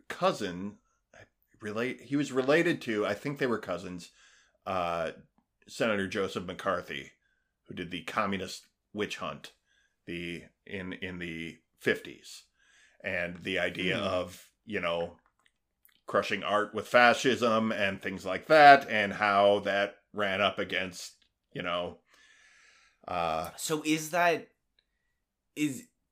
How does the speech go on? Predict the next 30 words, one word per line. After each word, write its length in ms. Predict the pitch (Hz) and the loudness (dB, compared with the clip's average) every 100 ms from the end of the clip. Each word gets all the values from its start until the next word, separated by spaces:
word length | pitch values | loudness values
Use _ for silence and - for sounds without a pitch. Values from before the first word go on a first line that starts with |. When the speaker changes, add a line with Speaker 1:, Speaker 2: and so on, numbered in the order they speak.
| _ | _
Speaker 2:
is 180 | 135 123 | -10 -6
there 120 | 156 | -6
stuff 320 | 147 - - | -4 -4 -2
like 200 | 180 165 | -2 -2
that 160 | 156 143 | -2 -2
in 120 | 143 | -4
Dune? 300 | 123 127 170 185 | -4 -4 -4 -4
'Cause 200 | 170 - | -6 -4
I'm 160 | 147 165 | -2 -2
thinking, 580 | - 175 202 175 123 110 | -4 -4 -4 -4 -4 -4
and 140 | 113 | -6
I 100 | 123 | -6
feel 320 | 127 - 151 | -6 -6 -6
like 240 | 185 185 - _ - | -4 -8 -10 _ -8
Dune 640 | 120 135 147 135 123 117 _ _ _ _ _ _ - | -4 -4 -4 -6 -8 -12 _ _ _ _ _ _ -6
is 220 | 131 123 - _ | -4 -4 -6 _
progressive 880 | 135 113 - 113 127 135 - 123 101 | -12 -10 -10 -6 -2 -2 -4 -6 -6
in 100 | 113 | -8
the 80 | 107 | -4
way 160 | 110 | -2
that 180 | 107 113 | -2 -4
it 140 | 107 - | -6 -10
shows 760 | - - 113 107 107 104 - | -8 -4 -2 -2 -4 -6 -8
how, 200 | - 107 | -6 -6
like, 420 | 107 98 98 - - - _ _ _ _ _ _ _ _ - _ | -4 -4 -6 -8 -20 -20 _ _ _ _ _ _ _ _ -20 _
I 80 | 120 | -4
mean, 180 | 123 123 | -2 0
like, 300 | 113 101 - | 0 -2 -2
this, 320 | 135 131 - _ _ _ 131 123 _ _ _ | -4 -4 -10 _ _ _ -20 -20 _ _ _
this 380 | 127 139 131 - | -8 -6 -4 -8